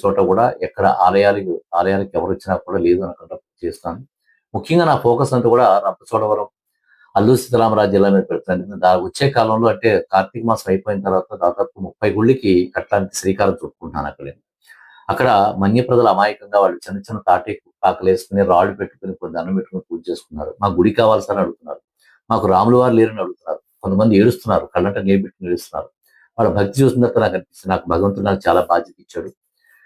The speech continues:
చేయాలి ఇంకా అని అనే స-, ఆ సంకల్పంతో ఉండి, ఆ, చేసే ఉద్దేశంతో ఉన్నాను. ఇప్పటికీ కూడా అమ్మవారు గణేష్ మండపాలకు విరాళాలు ఇవ్వడం కానీ, అమ్మవారికి విరాళాలు ఇవ్వడం కానీ, ఇప్పుడు అమ్మ, అమ్మవారిని నిలబెట్టుకుంటే వాళ్ళకి వైరామ నుంచి, ఆటతగిలి నుంచి, రాజభవనం నుంచి, రంపచోడవరం నుంచి ఇలా వస్తూనే ఉన్నారు.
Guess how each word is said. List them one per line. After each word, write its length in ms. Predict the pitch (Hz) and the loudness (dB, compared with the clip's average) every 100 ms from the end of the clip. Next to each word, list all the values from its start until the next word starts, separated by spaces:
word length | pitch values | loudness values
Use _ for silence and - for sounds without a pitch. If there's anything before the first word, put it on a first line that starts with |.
| _ - | _ 0
చేయాలి 280 | 139 165 147 | 4 4 4
ఇంకా 360 | 131 127 120 - | 2 2 0 0
అని 260 | 117 113 - _ 104 | 0 0 -4 _ -2
అనే 280 | 104 104 | 0 0
స-, 120 | 95 101 | 0 0
ఆ 560 | 98 92 98 90 85 | 2 2 2 2 2
సంకల్పంతో 680 | - 101 104 107 110 98 95 90 | -2 -6 -2 -2 -4 -6 -4 -4
ఉండి, 420 | 90 101 80 - _ _ _ - | -4 -4 -4 -6 _ _ _ -10
ఆ, 160 | 92 82 101 | -8 -2 -2
చేసే 180 | 95 101 | 0 0
ఉద్దేశంతో 500 | 85 92 95 95 - | 0 0 -2 -6 -6
ఉన్నాను. 300 | 87 87 98 - | -4 -4 -6 -10
ఇప్పటికీ 280 | - 131 | -4 2
కూడా 240 | 135 143 156 - _ _ - | 4 2 0 -6 _ _ -4
అమ్మవారు 640 | 98 113 120 117 87 - - _ _ _ 98 | 2 4 4 4 0 -4 -12 _ _ _ -2
గణేష్ 240 | 98 104 - | 0 0 0
మండపాలకు 360 | 101 101 98 95 | -2 0 0 2
విరాళాలు 280 | 92 92 92 | 2 2 2
ఇవ్వడం 240 | 90 92 | -4 -6
కానీ, 200 | 90 90 _ 92 | -6 -8 _ -8
అమ్మవారికి 360 | 90 92 90 | -2 0 0
విరాళాలు 260 | 87 87 87 | 0 2 0
ఇవ్వడం 160 | 87 85 | -2 -6
కానీ, 260 | 85 87 _ _ _ _ | -10 -10 _ _ _ _
ఇప్పుడు 220 | 92 - 92 | -14 -4 0
అమ్మ, 320 | 92 90 92 | 2 2 2
అమ్మవారిని 360 | 90 95 101 95 | 2 2 2 -2
నిలబెట్టుకుంటే 460 | 90 - - 95 | -6 -10 -6 -2
వాళ్ళకి 180 | 90 82 92 | -2 -2 -2
వైరామ 420 | 92 92 92 90 | 2 2 2 -2
నుంచి, 300 | 85 - 92 | -4 -4 -2
ఆటతగిలి 380 | 90 95 90 90 | -2 0 0 0
నుంచి, 240 | 87 - | -4 0
రాజభవనం 400 | 92 98 98 95 | 2 2 2 0
నుంచి, 260 | 90 87 90 | -4 -6 -6
రంపచోడవరం 380 | 90 - 98 92 | -4 0 2 2
నుంచి 120 | - | 0
ఇలా 100 | - | -2
వస్తూనే 340 | 85 - 160 | -2 2 2
ఉన్నారు. 320 | 160 135 95 | 4 2 0